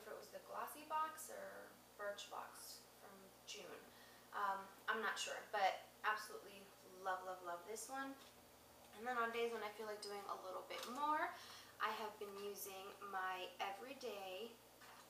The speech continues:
Eye Palette from e.l.f. quite a bit. And these are the colors there.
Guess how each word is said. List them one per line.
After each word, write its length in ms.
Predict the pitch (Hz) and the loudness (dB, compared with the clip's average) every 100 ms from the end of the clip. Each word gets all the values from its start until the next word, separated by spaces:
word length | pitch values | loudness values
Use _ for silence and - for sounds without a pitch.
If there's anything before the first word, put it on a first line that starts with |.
| - | 2
Eye 200 | 202 202 | 4 4
Palette 640 | - 208 202 196 190 - - - - - | 2 4 4 4 -2 -4 -6 -8 -14 -8
from 260 | - 190 185 190 - - - - - - - | 2 2 2 -2 -10 -16 -18 -18 -20 -20 2
e.l.f. 340 | 185 - - - - - - - - - - - - | 4 4 2 -8 -12 -14 -16 -18 -18 -18 -18 -18 -14
quite 420 | - - 202 202 - | -4 2 2 2 -2
a 80 | - - | 6 8
bit. 280 | - - - - - - | 8 4 -4 -6 -6 -10
And 80 | 226 220 214 | -10 -6 -6
these 240 | 202 - | -6 -4
are 120 | - - | -6 -4
the 80 | 214 | -6
colors 480 | - - - - | -8 -8 -8 -10
there. 240 | - - | -10 -10